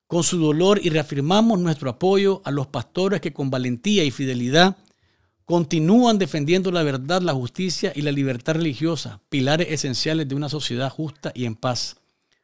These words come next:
Mantendremos nuestra oración permanente para que la paz, la reconciliación y el respeto a los derechos humanos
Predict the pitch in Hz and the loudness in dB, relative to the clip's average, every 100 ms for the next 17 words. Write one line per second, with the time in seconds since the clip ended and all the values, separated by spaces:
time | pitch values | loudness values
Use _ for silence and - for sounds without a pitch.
0 | _ - 143 143 131 151 180 175 147 147 | _ -4 -2 0 0 2 2 0 -2 -2
1 | 131 - 165 151 139 135 180 190 143 147 | 0 0 -2 -2 -2 -2 -2 -2 -4 -4
2 | 127 131 120 - 170 170 - 127 120 120 | -4 -4 -6 0 0 0 -4 -4 -4 -8
3 | 113 117 113 165 156 120 117 104 156 151 | -6 -6 -4 -4 -2 -4 -6 -6 -8 -6
4 | 147 123 139 143 131 135 175 185 | -6 -4 -6 -6 -4 -2 -2 -4